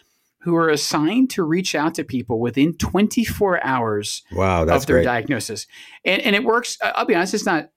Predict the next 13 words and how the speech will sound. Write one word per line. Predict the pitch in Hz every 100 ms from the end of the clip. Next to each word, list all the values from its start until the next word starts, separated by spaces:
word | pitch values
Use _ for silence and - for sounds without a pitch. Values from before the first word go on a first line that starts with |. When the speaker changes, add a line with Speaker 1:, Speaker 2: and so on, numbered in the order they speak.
| _ -
Speaker 1:
entirely | 117 - 135 135 147
foolproof, | 143 127 139 143
but | 147
it | 139
works | 170 170 165
more | 147 196 214
than | 190 147
ninety | 139 156 160
percent | 139 127 139 135
of | 139
the | 113
time, | - 113 147 214 - - - -
because | - 185 202 185